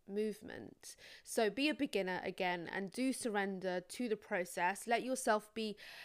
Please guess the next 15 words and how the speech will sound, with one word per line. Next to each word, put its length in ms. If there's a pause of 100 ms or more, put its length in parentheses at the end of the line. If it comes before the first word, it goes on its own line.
(140)
humbled 1120 (380)
by 160
what's 500
about 680 (280)
to 100
come 400
out 360
of 140
you. 280 (180)
So 260
thank 300
you 80
for 140
tuning 400
in. 220